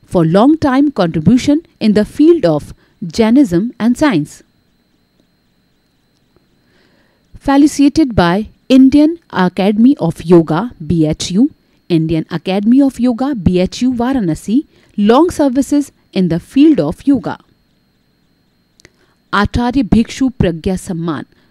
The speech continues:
Vigyan Samiti, Udaipur, for fifty years contribution to Jain Dharm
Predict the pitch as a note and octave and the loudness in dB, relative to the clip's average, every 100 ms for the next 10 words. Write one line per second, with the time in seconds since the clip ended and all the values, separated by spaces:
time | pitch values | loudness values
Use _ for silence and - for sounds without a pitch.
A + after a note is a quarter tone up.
0 | _ _ _ _ _ _ _ A#3+ _ - | _ _ _ _ _ _ _ -20 _ -6
1 | F3 D#3 - E3+ E3+ - F3 F3+ G#3+ A3+ | -6 -4 -4 -2 -4 -4 -6 -4 -6 -8
2 | F#3 D3+ D3 - C#4 - _ _ _ - | -8 -8 -2 -2 -2 -8 _ _ _ -2
3 | A3 - C#4+ - E4 C#4+ C#4 C4+ G#3+ F3+ | -2 0 -6 0 2 4 2 -2 -6 -4
4 | F3+ E3 B3+ B3+ C4+ D#4 _ _ A#3+ G3 | -4 -2 -2 0 -4 -4 _ _ -4 -4
5 | - A#3 D#4+ D4 F#3+ F#3 G#3 | -4 -2 -2 -4 -6 -6 -8